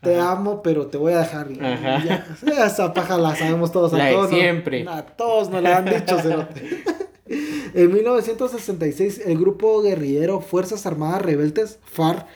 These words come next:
Speaker 1: intentó secuestrar a uno de sus tíos. Ah, de, de
Speaker 2: Pero, eh, permíteme, me perdí un poquito. Porque, o sea, ella estaba con los guerrilleros y este farc, ¿qué era?
Speaker 1: También era de los guerrilleros, pero no sabían que eran sus tíos.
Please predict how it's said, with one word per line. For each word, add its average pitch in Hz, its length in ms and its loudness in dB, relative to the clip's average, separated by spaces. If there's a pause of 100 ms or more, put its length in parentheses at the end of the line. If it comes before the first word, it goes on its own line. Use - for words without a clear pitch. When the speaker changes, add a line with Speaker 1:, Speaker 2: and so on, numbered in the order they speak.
(260)
Speaker 1:
intentó 180 480 0
secuestrar 180 540 0
a 175 180 2
uno 175 280 0
de 170 80 2
sus 160 220 -4
tíos. 233 400 -4 (320)
Ah, 120 360 -16
de, 113 340 -16 (320)
de 131 420 -4
Speaker 2:
Pero, 123 640 2 (480)
eh, 107 640 -6 (140)
permíteme, 120 680 -2
me 110 180 -4
perdí 120 300 0
un 139 80 2
poquito. - 380 -6 (500)
Porque, 123 240 -2
o 117 80 2
sea, 117 240 2
ella 139 180 4
estaba 165 400 4
con 156 300 -2
los 120 340 -6 (300)
guerrilleros 131 680 -2
y 156 60 2
este 147 240 -2
farc, 175 340 0
¿qué 135 200 -4
era? 165 320 -6 (480)
Speaker 1:
También 165 280 2
era 160 160 2
de 156 60 4
los 151 140 2
guerrilleros, 180 360 -2
pero 156 160 -2
no 151 120 2
sabían 156 260 2
que 156 100 -6
eran 143 120 -2
sus 135 180 -10
tíos. 156 300 -6